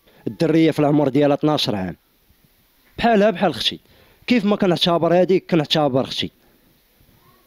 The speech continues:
ح-، عيب، حشومه ن-، حشومه انا غندير شي حاجه من، من فوق ارادتي غنقدر ندير هذاك الشيء، لا ما غنقدرش ندير، ولد عائله ما غن-، اصلا ما عنديش هذيك الافكار ديال بحال ماك.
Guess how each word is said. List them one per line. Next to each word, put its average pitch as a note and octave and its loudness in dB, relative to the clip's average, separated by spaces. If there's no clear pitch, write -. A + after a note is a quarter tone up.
ح-، - -4
عيب، F3+ 2
حشومه A3 2
ن-، F3 2
حشومه A3+ 2
انا G#3+ 0
غندير F#3+ 2
شي - -4
حاجه F3 2
من، E3+ -2
من F3+ -6
فوق G3+ -2
ارادتي E3+ 2
غنقدر D#3+ -2
ندير D3+ 2
هذاك C3 0
الشيء، - -10
لا A3 2
ما F3+ 0
غنقدرش F3+ -2
ندير، E3 2
ولد G3 0
عائله F3+ 2
ما D3+ -2
غن-، F3 -2
اصلا B3 0
ما A#3 2
عنديش G#3+ 0
هذيك G3+ -2
الافكار G3+ -2
ديال C#3+ 0
بحال D3+ -4
ماك. C3 -4